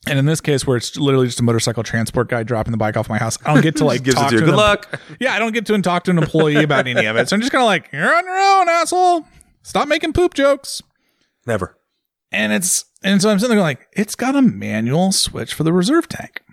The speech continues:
Speaker 1: So I'm like, "Okay, that's interesting." That's like, I don't, it's not a bad thing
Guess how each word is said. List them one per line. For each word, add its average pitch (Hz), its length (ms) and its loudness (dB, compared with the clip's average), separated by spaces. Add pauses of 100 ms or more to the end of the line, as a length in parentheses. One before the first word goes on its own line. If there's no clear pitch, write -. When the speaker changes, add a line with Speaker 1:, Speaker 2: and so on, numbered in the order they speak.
(720)
Speaker 1:
So 180 100 -2
I'm 190 60 0
like, 185 100 0
"Okay, 226 220 -4
that's 151 220 -4
interesting." 110 440 -8
That's 151 220 -2
like, 143 260 -2 (260)
I 185 60 -6
don't, 196 160 -8 (1080)
it's - 100 -16
not 175 120 -2
a 160 80 -2
bad 180 340 -6
thing 151 340 -8